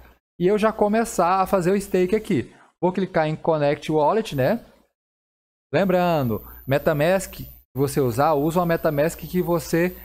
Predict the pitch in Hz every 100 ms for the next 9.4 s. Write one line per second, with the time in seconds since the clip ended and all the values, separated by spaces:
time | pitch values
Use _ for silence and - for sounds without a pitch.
0 | - - 147 147 151 147 156 165 156 180
1 | 170 170 165 135 127 147 151 175 - 202
2 | 185 160 147 110 104 - 160 160 165 147
3 | 170 170 143 185 - 160 165 139 104 -
4 | - 110 127 - - - 123 160 165 165
5 | 160 160 180 180 170 175 180 175 170 165
6 | 139 131 156 156 135 156 180 139 110 92
7 | - - _ _ 175 208 202 185 226 208
8 | 170 208 - - 214 233 - 175 - 180
9 | 185 165 110 104